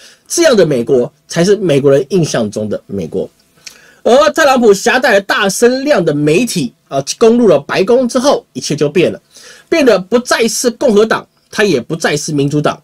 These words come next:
美国变成只有一种声音，那叫做特朗普说。携带着人民的希望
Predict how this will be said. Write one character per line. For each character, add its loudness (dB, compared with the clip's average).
美 2
国 2
变 0
成 0
只 -4
有 2
一 0
种 -8
声 -4
音， -4
那 -2
叫 0
做 -6
特 0
朗 -6
普 -18
说。 0
携 -2
带 2
着 4
人 4
民 -4
的 2
希 0
望 0